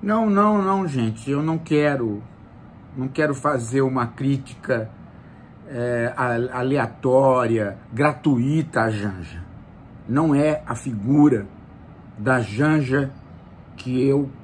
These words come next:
quero criticar, quero deixar bem claro isso. Não quero que nenhum, é, petista, ou melhor, peturro,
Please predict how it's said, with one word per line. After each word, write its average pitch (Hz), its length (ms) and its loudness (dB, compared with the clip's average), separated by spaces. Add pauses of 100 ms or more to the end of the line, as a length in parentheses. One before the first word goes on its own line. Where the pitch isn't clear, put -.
(160)
quero 165 360 6
criticar, 107 600 -2
quero 127 200 -2
deixar 139 260 0
bem 135 320 2
claro 135 560 2
isso. - 340 -16 (1300)
Não 104 120 -10
quero 127 420 0 (720)
que 123 120 -4
nenhum, 135 600 4 (1300)
é, 104 680 -2 (800)
petista, 123 1040 -2 (1000)
ou 147 180 4
melhor, 127 540 4
peturro, 131 1040 2